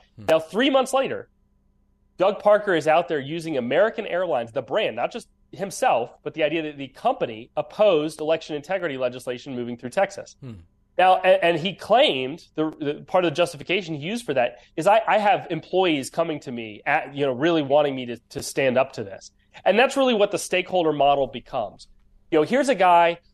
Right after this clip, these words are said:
Speaker 2: who was mistreating his consumers, mistreating his shareholders,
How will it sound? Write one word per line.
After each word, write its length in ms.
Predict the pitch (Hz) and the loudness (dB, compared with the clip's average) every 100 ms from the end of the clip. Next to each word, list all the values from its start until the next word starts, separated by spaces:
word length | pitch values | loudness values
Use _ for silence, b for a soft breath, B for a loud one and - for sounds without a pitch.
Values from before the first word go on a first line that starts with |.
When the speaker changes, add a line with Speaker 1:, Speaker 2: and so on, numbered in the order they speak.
| _ 160 | _ 0
Speaker 2:
who 500 | 156 151 143 143 - | 2 2 0 -4 -6
was 260 | 147 143 127 - _ | 0 0 -2 -12 _
mistreating 560 | 151 240 - 226 196 175 | -2 -2 -2 -8 -6 -6
his 140 | 156 | -6
consumers, 680 | - 139 135 117 113 139 - _ - | -10 -10 -8 -6 -6 -8 -16 _ 0
mistreating 480 | 208 226 - 220 190 | 0 0 -2 0 0
his 140 | 147 - | 0 -2
shareholders, 560 | 120 107 110 123 165 | -4 -2 -4 -4 -8